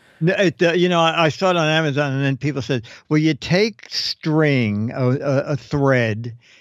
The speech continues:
and you wrap it and wrap it and wrap it around the part you don't see and put it at the bottom of your finger." And then when I saw these, I thought, "Wait, these things are clear."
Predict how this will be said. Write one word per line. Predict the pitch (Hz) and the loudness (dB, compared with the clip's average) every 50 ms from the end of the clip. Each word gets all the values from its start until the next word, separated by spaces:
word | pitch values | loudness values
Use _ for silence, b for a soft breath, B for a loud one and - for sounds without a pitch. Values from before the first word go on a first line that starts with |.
| b b | b b
and | 143 131 135 | -4 -2 0
you | 135 131 131 131 | 0 0 0 0
wrap | 123 123 131 151 160 175 - - | 0 0 0 2 2 0 0 -2
it | 180 170 | -4 -2
and | 165 156 151 | -2 0 0
wrap | 151 151 156 147 - | 2 2 0 0 0
it | |
and | 156 139 135 | -2 -2 0
wrap | 139 139 147 143 - | 0 0 0 0 -2
it | 156 139 | -2 -2
around | 139 135 131 135 131 131 131 131 127 123 123 127 127 123 123 113 110 - _ _ - | -2 -2 0 0 0 0 0 0 0 0 0 0 0 -2 -2 -4 -8 -12 _ _ -6
the | - | -6
part | 110 117 - - 131 139 139 143 151 160 | -6 -6 -6 -4 0 2 2 2 2 0
you | 165 143 | 0 0
don't | 143 139 135 127 | 0 0 -2 -2
see | 110 - - - 143 135 131 127 131 127 | -6 -8 -8 -2 0 0 0 2 0 0
and | 123 127 | -2 -4
put | - - 151 143 | -2 -4 -2 0
it | 143 139 | 0 0
at | 131 120 | 0 -2
the | - 127 | -4 -4
bottom | 113 131 127 127 131 127 127 | -2 0 0 0 0 0 0
of | 123 | 0
your | 123 123 120 113 | 0 0 -2 -2
finger." | - - - 139 127 120 117 113 101 95 92 98 110 117 113 b b b b b b b b b b b b b b _ _ _ _ - | -4 -4 -2 0 2 2 2 0 -2 -2 -6 -8 -8 -10 -12 b b b b b b b b b b b b b b _ _ _ _ -2
And | 143 139 143 | 0 2 2
then | 160 170 180 180 | 2 2 2 2
when | 165 160 151 | 2 2 2
I | 147 143 | 2 0
saw | 123 - - 156 151 143 | 0 -2 -2 0 0 0
these, | 139 147 185 226 240 185 139 | 0 0 -2 0 -2 -2 -2
I | 131 117 | -2 -4
thought, | 113 135 135 139 | -2 -2 -2 -2
"Wait, | 147 156 196 214 - - - | -2 0 0 -2 -2 0 0
these | 151 196 208 - | 0 0 0 -2
things | - 214 160 127 101 107 | -2 0 0 0 0 -2
are | 104 | -4
clear." | - - - - 139 135 170 220 233 185 120 - 98 101 104 - 151 165 156 | -4 -8 -6 -2 0 0 2 2 2 4 2 2 0 0 -2 -2 -2 -4 -6